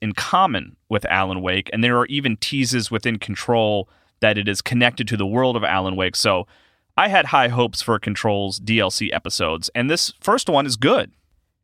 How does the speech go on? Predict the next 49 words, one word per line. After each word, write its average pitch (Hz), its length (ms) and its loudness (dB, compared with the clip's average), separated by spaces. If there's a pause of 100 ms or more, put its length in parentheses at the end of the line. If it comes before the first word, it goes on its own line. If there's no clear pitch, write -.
In 170 80 4
a 190 60 0
simplified 220 520 4
way, 117 300 4
it 120 100 2
offers 120 400 2
more 107 240 2
Control, 107 540 -4 (180)
which 117 200 -2
is 131 100 0
a 175 40 -6
good 120 200 -2
thing. 73 260 -4 (540)
There 127 180 2
is 127 140 -2
a 127 100 2
new 131 240 2
underground 120 560 2
area 110 380 2
to - 160 0
explore, 110 520 -2
new 117 140 0
encounters, 110 800 0 (280)
and 127 120 2
you 135 40 2
get 170 120 2
a 143 40 0
new 151 180 0
ability 127 460 0
that 98 140 -2
lets 110 200 -2
you 117 100 0
eject 123 380 -2
rock 104 380 0
formations 101 680 -2
out 98 140 2
of 98 100 -6
walls 123 460 2
to - 100 -12
create 107 320 -2
platforms, 127 640 0 (320)
or 165 240 2
you 156 80 -4
can 127 260 -2
use 123 220 2
them 113 140 2
to 117 120 0
attack 101 320 0
enemies. 98 480 -2